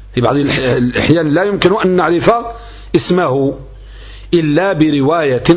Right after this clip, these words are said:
أخرى، إلا برواية أخرى. وأنتم تعلمون بأن المبهم يعني ضد المهمل، المبهم هو الذي لا يذكر اسمه، لا يذكر اسمه، والمهمل ك-، سيأتي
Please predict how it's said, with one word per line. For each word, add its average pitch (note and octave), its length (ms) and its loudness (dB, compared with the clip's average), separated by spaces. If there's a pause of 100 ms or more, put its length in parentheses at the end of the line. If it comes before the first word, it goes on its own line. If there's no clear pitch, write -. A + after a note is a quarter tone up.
(120)
أخرى، D#2+ 600 0 (1000)
إلا B2 240 2
برواية A#2+ 540 0
أخرى. E3+ 460 0 (380)
وأنتم C3+ 580 2
تعلمون C#3 580 0 (720)
بأن C#3 300 2
المبهم C#3 640 0 (840)
يعني A#2+ 200 0
ضد D3+ 320 2
المهمل، E3+ 680 0 (1400)
المبهم D3 440 0
هو D#3 200 0
الذي E3 300 0
لا E3 140 0
يذكر E3+ 360 0
اسمه، D3+ 460 0 (1080)
لا C3+ 120 2
يذكر D3 300 2
اسمه، D#3 240 2
والمهمل E3 500 2
ك-، F3+ 220 0
سيأتي F3 580 0